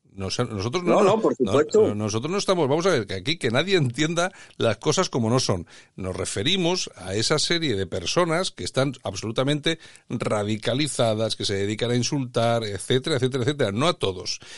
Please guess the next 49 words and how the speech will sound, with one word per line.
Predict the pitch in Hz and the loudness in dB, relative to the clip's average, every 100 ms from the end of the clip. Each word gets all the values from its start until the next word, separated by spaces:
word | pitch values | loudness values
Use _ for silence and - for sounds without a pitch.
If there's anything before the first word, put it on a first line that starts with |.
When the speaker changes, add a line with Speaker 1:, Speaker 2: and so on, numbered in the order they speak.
| - | -14
Speaker 1:
Y | 131 - | -6 2
pongo | 185 208 | 4 4
un | 214 | 0
ejemplo, | 175 196 165 175 | 2 0 2 0
porque | 160 123 113 | -2 -2 -2
es | 123 | -2
que | 170 143 | -2 -2
siempre, | 170 170 - 104 | -2 -2 -6 -6
al | 98 | -8
final, | - 120 160 160 | -4 -2 0 0
Armando, | 120 160 160 | -2 0 -2
siempre | 135 156 | -2 -2
que | 165 | -2
hay | 156 | 0
un | 135 | 0
idiota, | 123 160 - - - - - - | 2 0 0 -6 -6 -18 -20 -14
y | - 110 | -2 0
entonces, | 120 160 156 | 2 0 0
eh, | 120 104 104 | -2 -2 0
leo | 107 156 160 | 2 4 4
un, | 165 156 | 2 0
un, | 117 120 | -2 -2
leo | 123 147 | 2 2
un, | 143 139 131 120 | 2 2 2 0
un, | 123 131 120 | 0 0 0
uno | 127 135 | 0 2
de | |
los | 123 | 0
comentarios, | 127 120 117 135 123 - | 0 0 0 0 -2 -4
anónimo, | 95 110 127 101 87 82 | -4 2 2 2 -2 -6
por | 90 | -6
supuesto, | - 101 123 - 98 - - - - - | -6 -2 -2 -2 -4 -8 -14 -18 -20 -2
que | 123 | 0
dice: | 117 - 85 - - - - - | 0 -2 -8 -12 -20 -20 -20 -4
"Un | 202 220 202 | -2 0 2
podcast | 180 170 175 170 | 0 2 2 2
que | 139 | 2
se | 123 | 2
dice | 156 147 | 4 2
alternativo | 123 165 165 151 147 151 | 2 2 2 2 0 2
y | 139 | 2
disidente | 120 143 147 143 147 | 2 4 2 2 0
presentado | 135 120 123 160 131 | 2 2 4 2 4
por | 131 | 4
un, | 151 - | 4 2
un | 175 175 165 | 0 0 2
ex | 143 - - - | 0 0 -2 -2
de | 113 104 | -2 0
Falange", | 110 139 156 - 180 | 2 2 0 -2 -4